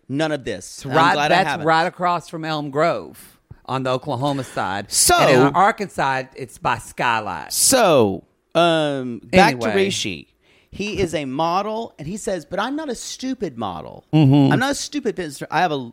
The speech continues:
Speaker 1: I have a law degree and a master's, and I worked as a corporate lawyer, but I hated it, and my, it suits my mood to do fitness better,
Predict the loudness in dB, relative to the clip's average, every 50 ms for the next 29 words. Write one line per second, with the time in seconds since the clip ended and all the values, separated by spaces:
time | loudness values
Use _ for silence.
0 | -8 -4 -4 -2 -2 -2 -4 -2 0 0 0 0 -4 -6 -6 -8 -8 -8 -8 -8
1 | -6 -6 -6 -4 -2 -2 -2 -2 -2 -6 -6 -6 -6 -6 -6 -8 -10 -16 -20 -20
2 | -20 -20 -16 -10 -6 -4 -4 -2 0 0 0 0 -2 -6 -8 -4 -4 -6 -4 -4
3 | -8 -4 -2 -2 -2 0 -2 -2 -2 -4 -4 -6 -8 _ _ _ _ _ -2 -2
4 | -2 0 -2 -2 -2 -4 -4 -4 -4 -2 -2 -2 -2 -2 -4 -6 -8 -14 -20 -20
5 | _ _ -14 -12 -12 -12 -12 -12 -12 -12 -14 -16 -18 -18 -20 -18 -14 -12 -10 -10
6 | -10 -10 -10 -8 -8 -8 -10 -10 -10 -10 -10 -10 -10 -10 -8 -6 -6 -6 -6 -4
7 | _ -2 -2 0 -2 -6 -6 -4 -4 -2 -2 -2 -4 -6 -10 -12 -14